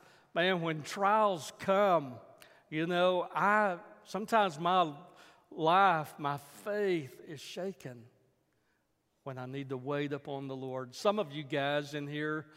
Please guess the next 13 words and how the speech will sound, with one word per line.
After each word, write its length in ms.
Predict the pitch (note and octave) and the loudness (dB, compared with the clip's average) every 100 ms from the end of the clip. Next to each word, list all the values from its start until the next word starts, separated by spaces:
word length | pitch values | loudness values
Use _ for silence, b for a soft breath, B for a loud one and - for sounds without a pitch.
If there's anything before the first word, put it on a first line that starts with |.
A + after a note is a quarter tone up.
| B B | B B
and 220 | D3+ D3 | -8 0
ladies, 580 | D3+ E3 D#3+ F3 E3 - | 2 2 0 -4 -6 -10
you've 200 | D3 C#3+ | -10 -4
gone 260 | D#3 D#3+ D3+ | -2 -2 -2
through, 240 | E3 D#3 - - - - | -6 -6 -8 -16 -20 -18
through 200 | - E3 | -6 -6
so 320 | C3+ - A3+ G#3+ | -4 -4 -2 -2
many 260 | F#3 D3+ | -2 -4
trials, 680 | C3+ - C3 B2+ A#2+ C3 - B B B | -6 -4 -2 -4 -6 -14 -20 B B B
so 300 | - A#3 A3+ | -2 2 4
many 320 | A3 F#3 D#3 | 2 2 -2
difficult 720 | C#3+ D3 F#3 F#3 E3+ D#3+ D#3 | -4 -2 -2 -2 0 0 -2
situations, 960 | - D3+ D3+ C#3 C3+ B2+ - C3 C3+ | -8 -8 -6 -4 -6 -8 -14 -18 -20